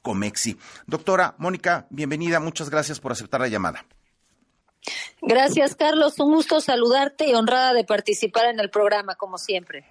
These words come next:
Speaker 1: Al contrario, Mónica, eh, pregunto, eh, lo que está ocurriendo en, en el Reino Unido, lo que estamos viendo que sucede en Francia, y estamos al pendiente de las elecciones segunda vuelta este próximo, mm, domingo,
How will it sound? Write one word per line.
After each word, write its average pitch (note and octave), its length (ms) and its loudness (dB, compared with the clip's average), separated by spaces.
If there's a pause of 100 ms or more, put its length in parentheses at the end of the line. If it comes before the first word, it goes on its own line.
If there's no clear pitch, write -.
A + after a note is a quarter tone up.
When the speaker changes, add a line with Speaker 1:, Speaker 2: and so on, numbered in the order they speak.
Speaker 1:
Al D3 160 -6
contrario, C3 460 -4
Mónica, D3+ 640 -4
eh, D3 320 -4 (140)
pregunto, E3 580 -4 (440)
eh, D3 120 -8
lo D3+ 160 -4
que D#3 80 -10
está G3+ 140 -4
ocurriendo F#3+ 560 -4
en, C3 560 -6
en A#2 200 -4
el A#2 120 -2
Reino C#3 300 -2
Unido, A#2+ 420 -2
lo B2 320 -4
que C3+ 80 -6
estamos C#3+ 640 -4
viendo C#3 460 -2
que B2+ 100 -10
sucede C#3 600 -2
en B2 260 -2
Francia, C#3+ 560 -2 (280)
y G#2 120 -12
estamos C3+ 340 -6
al A#2 100 -6
pendiente B2 440 -2
de A2+ 100 -2
las G2+ 300 0
elecciones A#2+ 540 -4
segunda A#2+ 580 -4
vuelta C3 460 -4 (260)
este B2 260 -8
próximo, B2 640 -2
mm, A2+ 280 -2
domingo, B2 560 0